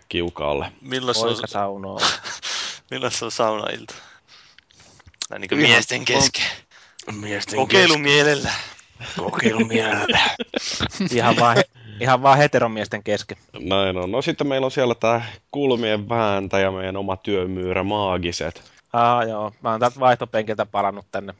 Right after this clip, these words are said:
Speaker 3: pelaavaan kokoonpanoon.
Speaker 1: Niin aina valmiina, kun kutsu käy.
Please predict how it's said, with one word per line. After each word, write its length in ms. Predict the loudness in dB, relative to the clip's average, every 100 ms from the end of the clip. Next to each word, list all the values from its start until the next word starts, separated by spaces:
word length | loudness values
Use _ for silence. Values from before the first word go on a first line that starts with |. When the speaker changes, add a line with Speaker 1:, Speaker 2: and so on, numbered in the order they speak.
| _
Speaker 3:
pelaavaan 420 | -4 0 0 0 -2 -8
kokoonpanoon. 560 | -12 -10 -10 -14 -20 _ -14
Speaker 1:
Niin 200 | -6 -2
aina 280 | 0 0
valmiina, 440 | -2 -2 -4 -6 -6
kun 340 | -8 -12 -16 _
kutsu 280 | -10 -8 -8
käy. 260 | -6 -6